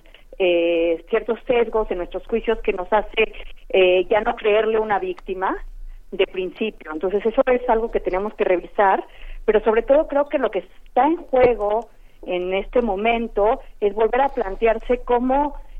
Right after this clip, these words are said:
eh, resistir y cómo romper con una cultura de la misoginia que es muy estructural y que tiene que ver con cómo se concibe el cuerpo de las mujeres,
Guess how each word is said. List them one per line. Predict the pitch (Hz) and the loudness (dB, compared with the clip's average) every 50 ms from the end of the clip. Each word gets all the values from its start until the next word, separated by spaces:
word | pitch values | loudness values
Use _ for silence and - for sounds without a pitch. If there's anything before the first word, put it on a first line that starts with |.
| - - | -6 -2
eh, | - 196 185 185 180 180 175 185 185 180 - - | 0 2 2 4 2 2 2 0 -2 -2 -2 -2
resistir | 202 208 202 - 226 214 - - - 254 262 285 320 349 359 330 311 - | -2 -2 -2 -2 -4 -6 -6 -6 -4 -4 -2 -2 -2 -2 -2 -4 -4 -4
y | - - | -4 -4
cómo | - 226 226 233 247 254 247 | -4 -4 -2 0 2 2 2
romper | 240 214 196 202 - 226 240 269 262 | 2 0 -2 -2 -2 0 0 0 0
con | - 220 220 | -2 -2 -2
una | 233 226 | -2 -2
cultura | - 202 185 - 214 220 220 | -4 -4 -6 -2 2 2 4
de | 226 208 | 4 4
la | 185 170 | 2 0
misoginia | 175 175 165 - 170 156 - - 226 220 220 233 262 294 302 - - - - - | -2 -4 -6 -8 -8 -8 -8 -6 -6 -4 -2 -2 -2 -2 -4 -6 -12 -16 -6 -2
que | - 226 | -2 0
es | 214 | 0
muy | 233 240 254 254 | 0 -2 -2 -2
estructural | - - - - - - 185 185 208 226 196 160 147 - - - - - - | -4 -6 -10 -10 -8 -6 -2 2 4 4 4 4 0 -4 -8 -12 -14 -12 -8
y | - 202 | -4 0
que | - 214 | 0 0
tiene | - 214 247 285 294 | 2 2 2 2 2
que | 277 254 | 2 2
ver | 247 254 247 | 0 0 0
con | - 254 240 | -2 -2 0
cómo | - 240 233 247 247 | 0 0 0 0 -2
se | - 202 | -4 -6
concibe | - 185 175 170 - 202 202 202 | -6 -6 -6 -4 -2 0 0 0
el | 202 | 0
cuerpo | - - 185 185 - 196 190 | 0 -2 -2 0 2 2 2
de | 185 | 2
las | 160 156 151 - | 2 0 -2 -4
mujeres, | 165 147 - - 202 190 165 170 220 330 | -6 -6 -2 2 2 2 2 2 -2 -4